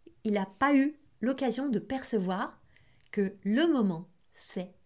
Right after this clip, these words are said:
maintenant. C'est pour ça que votre mission, elle est de transmettre deux choses avec assurance et enthousiasme. De transmettre la valeur, et ça j'en parle régulièrement dans le podcast, et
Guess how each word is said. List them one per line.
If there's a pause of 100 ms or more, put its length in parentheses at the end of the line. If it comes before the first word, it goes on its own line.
(120)
maintenant. (2000)
C'est
pour
ça
que
votre
mission,
elle
est
de
transmettre
deux
choses (720)
avec
assurance
et
enthousiasme. (520)
De
transmettre (120)
la
valeur,
et
ça
j'en
parle
régulièrement
dans
le
podcast, (340)
et